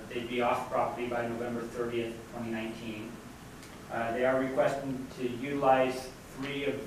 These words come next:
avac's existing ag wells, wells C six, seven, and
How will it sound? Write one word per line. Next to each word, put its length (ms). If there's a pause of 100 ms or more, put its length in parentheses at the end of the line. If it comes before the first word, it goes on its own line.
(120)
avac's 400
existing 560
ag 220
wells, 360 (480)
wells 320
C 260
six, 380
seven, 400
and 580